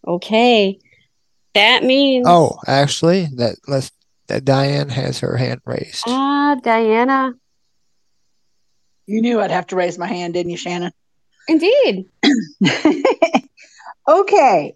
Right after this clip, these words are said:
Speaker 3: I read, just this week I'm reading my first Mary Jo Putney book.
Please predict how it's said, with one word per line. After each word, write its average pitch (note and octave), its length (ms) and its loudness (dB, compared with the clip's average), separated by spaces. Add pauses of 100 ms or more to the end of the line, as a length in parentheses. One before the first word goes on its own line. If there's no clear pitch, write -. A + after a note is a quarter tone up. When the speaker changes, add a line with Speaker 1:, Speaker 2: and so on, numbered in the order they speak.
Speaker 3:
I D#4 380 4
read, A#3 680 2 (140)
just A#3+ 240 -6
this C4+ 180 -6
week A#3+ 220 -2
I'm G#3 180 -2
reading F3+ 440 -4 (500)
my G3+ 200 0
first A#3+ 420 0
Mary A3+ 320 2
Jo G#3+ 420 0
Putney - 420 -6
book. - 340 -12